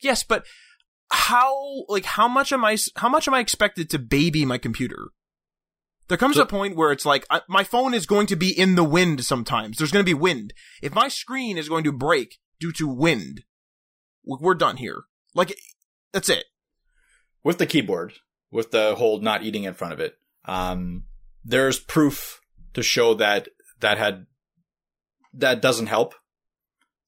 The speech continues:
Speaker 2: So,
Speaker 1: Right.
Speaker 2: for instance, uh, when I was, when I had a, like, I, I bought a twenty eighteen fifteen inch MacBook Pro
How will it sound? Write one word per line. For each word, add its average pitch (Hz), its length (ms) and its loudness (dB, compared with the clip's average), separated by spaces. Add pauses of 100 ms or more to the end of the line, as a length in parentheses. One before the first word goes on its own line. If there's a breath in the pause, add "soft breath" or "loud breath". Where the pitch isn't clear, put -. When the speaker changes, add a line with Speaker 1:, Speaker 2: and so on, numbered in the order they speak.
(240)
Speaker 2:
So, 127 240 4
Speaker 1:
Right. 113 80 4
Speaker 2:
for 127 160 2
instance, 123 500 0
uh, 98 440 4
when 113 180 2
I 127 80 6
was, 123 220 2
when 123 120 0
I 127 60 4
had 131 180 2
a, - 100 -2
like, 117 240 -2
I, 139 200 0
I 143 100 4
bought 139 240 2
a 113 160 -6 (360)
twenty 110 440 -6 (400)
eighteen 107 680 -2 (200)
fifteen 110 320 0
inch 104 160 -2
MacBook 101 340 -2
Pro 110 340 2